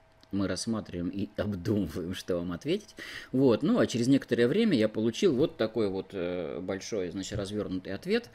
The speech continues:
по существу всех вопросов. Вот. Ну, они сказали, что, э, ну, во-первых, м, так сказать, там вся техника отказывает, и был действительно там технический сбой какой-то. Вот. Ну,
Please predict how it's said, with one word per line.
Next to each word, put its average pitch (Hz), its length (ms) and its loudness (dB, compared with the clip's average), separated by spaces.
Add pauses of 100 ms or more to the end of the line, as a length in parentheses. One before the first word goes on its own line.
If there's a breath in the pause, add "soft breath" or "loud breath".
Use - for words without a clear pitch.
(600 loud breath)
по 123 320 6
существу 180 600 -2
всех 139 300 0
вопросов. 90 520 -2 (280 loud breath)
Вот. 110 300 0
Ну, 214 200 4
они 107 380 2
сказали, 98 480 -2
что, 87 1000 -6 (1000 loud breath)
э, 175 420 -14
ну, 127 140 2
во-первых, 92 640 -2
м, 90 240 -6
так - 120 -20
сказать, - 300 -8
там 82 260 -6 (880)
вся 95 200 -2
техника 87 460 -4
отказывает, 80 640 -6
и - 300 -10
был 85 360 -8
действительно 85 520 -10
там 76 140 -12
технический - 500 -10
сбой 165 240 -4
какой-то. 139 520 -6 (600 loud breath)
Вот. 104 600 -4
Ну, 107 480 -4